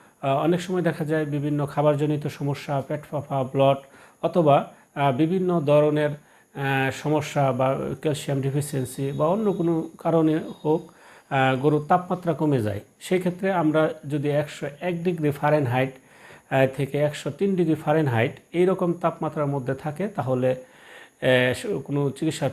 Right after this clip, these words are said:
প্রয়োজন নেই। কিন্তু একশো এক ডিগ্রির নিচে চলে গেলে, আহ, যেমন একশো এক ডিগ্রি ফারেনহাইট, আহ, নিরানব্বই ডিগ্রি ফারেনহাইট,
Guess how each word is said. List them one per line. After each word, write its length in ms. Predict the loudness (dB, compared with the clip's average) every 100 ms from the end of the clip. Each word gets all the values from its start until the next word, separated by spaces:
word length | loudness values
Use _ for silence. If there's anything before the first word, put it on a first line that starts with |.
| 0
প্রয়োজন 340 | 0 2 0
নেই। 180 | 0 -2
কিন্তু 340 | -4 -6 -2
একশো 320 | -2 -2 -4
এক 320 | -2 -2 0 0
ডিগ্রির 300 | 0 2 2
নিচে 260 | 2 0
চলে 280 | -4 -2 0
গেলে, 200 | -2 -4
আহ, 760 | -8 _ _ -20 -20 -6 0 2
যেমন 260 | 2 4
একশো 300 | 2 0 0
এক 220 | 0 0
ডিগ্রি 220 | -2 -2 0
ফারেনহাইট, 460 | 2 2 2 -2
আহ, 640 | -4 _ _ -14 -8 -2 0
নিরানব্বই 460 | 2 2 0 0
ডিগ্রি 240 | -2 0 0
ফারেনহাইট, 540 | 4 2 4 2 0